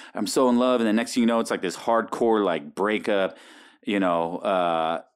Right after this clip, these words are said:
and they're just like, "What's going on?" And all of a sudden he's been removed off the top friends. And he's like, "She hates me. She dropped me." Like, and, and then he, and, and he goes to her and she's like,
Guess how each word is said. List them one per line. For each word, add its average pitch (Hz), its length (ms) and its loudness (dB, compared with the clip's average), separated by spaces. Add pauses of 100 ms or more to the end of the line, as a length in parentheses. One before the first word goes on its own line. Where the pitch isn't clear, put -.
(460)
and 120 180 2
they're 107 120 0
just 92 160 -6
like, 95 260 -4 (140)
"What's 85 200 -8
going 95 240 0
on?" 117 160 0
And 101 100 -2
all 101 160 2
of 104 60 -2
a - 20 -8
sudden 110 140 0
he's 90 100 0
been 101 160 -2
removed 92 360 2
off 87 160 0
the - 80 -10
top 90 240 -2
friends. 82 300 -4
And - 300 -20
he's 95 120 -2
like, 95 120 -4
"She - 180 -6
hates 110 260 -2
me. 92 160 -2
She - 160 -12
dropped 117 360 0
me." 101 140 0
Like, 101 260 -2 (300)
and, 117 280 0 (420)
and 131 120 4
then 127 100 6
he, 120 240 0 (220)
and, 135 220 2
and 127 160 4
he 123 80 4
goes 135 240 2
to 135 100 2
her 127 60 6
and 117 80 0
she's 123 160 -4
like, 113 280 -2